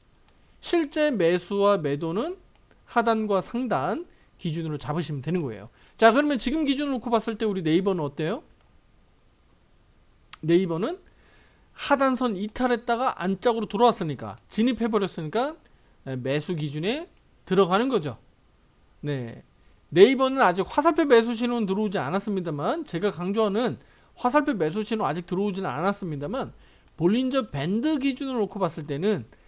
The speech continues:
하단 이탈했다가 안으로 들어왔기 때문에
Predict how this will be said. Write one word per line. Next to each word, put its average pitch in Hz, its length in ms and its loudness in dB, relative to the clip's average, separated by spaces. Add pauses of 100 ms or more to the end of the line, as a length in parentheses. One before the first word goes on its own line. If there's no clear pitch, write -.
(100)
하단 190 320 -2
이탈했다가 175 840 -4
안으로 175 680 0 (380)
들어왔기 196 680 4
때문에 226 640 -4